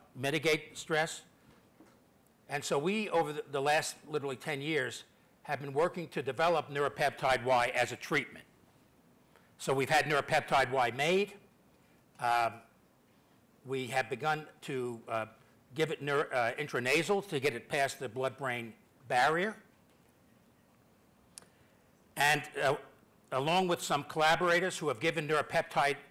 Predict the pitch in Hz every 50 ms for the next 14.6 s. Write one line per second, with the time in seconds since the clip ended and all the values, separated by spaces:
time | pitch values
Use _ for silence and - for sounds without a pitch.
0 | _ _ _ _ _ _ _ - 135 127 139 139 143 143 139 - - 156 135 127
1 | 123 120 117 127 139 139 151 170 - - - - - - _ _ _ _ _ _
2 | _ - 131 120 120 113 117 131 123 123 131 127 127 127 123 117 - - - 160
3 | 156 180 190 - - - - - 120 113 110 113 117 113 123 120 113 - - 156
4 | 139 143 139 131 - - 143 127 117 127 139 143 170 151 156 165 160 165 165 -
5 | - - - _ _ _ _ _ _ _ - 131 135 127 123 127 113 135 135 139
6 | 147 147 143 139 123 - - 151 143 139 135 - - - - 131 120 120 117 120
7 | 117 110 110 - - - - - 127 135 156 175 175 165 175 170 - - - _
8 | _ _ _ _ _ - 139 151 170 170 139 143 151 147 131 123 143 120 147 143
9 | 135 139 135 117 - - 180 151 147 - 139 120 - - - 160 160 147 131 123
10 | 110 110 123 - - _ _ _ _ _ _ _ _ _ _ _ _ - - 120
11 | 120 120 120 113 113 117 - - - _ _ _ - _ _ _ _ _ - -
12 | 156 185 175 - 175 156 151 135 - 160 131 - 135 135 131 - - - 160 131
13 | - - 135 131 123 107 - - 123 113 110 104 104 104 - _ _ _ _ _
14 | _ - - 127 135 127 123 123 123 120 120